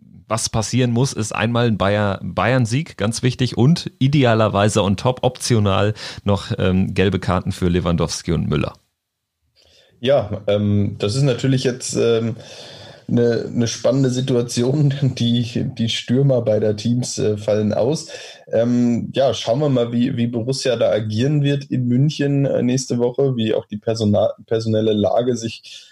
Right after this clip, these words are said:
Speaker 2: ähm, ja, vielleicht entspannen wird, vielleicht verändern wird, äh, zu nächster Woche. Ähm, da bin ich gespannt. Ähm, ja, natürlich bleibt es ein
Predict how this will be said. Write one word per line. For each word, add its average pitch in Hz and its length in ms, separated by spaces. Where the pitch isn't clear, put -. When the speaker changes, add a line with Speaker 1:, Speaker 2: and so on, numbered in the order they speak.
Speaker 2:
ähm, 104 320
ja, 110 140
vielleicht 110 420
entspannen 143 600
wird, 139 180
vielleicht 110 420
verändern 127 460
wird, 127 240
äh, 117 300
zu 127 100
nächster 117 640
Woche. 151 400
Ähm, 113 560
da - 180
bin 143 160
ich 143 140
gespannt. 143 720
Ähm, 123 500
ja, 95 260
natürlich 123 640
bleibt 95 340
es 120 140
ein 113 320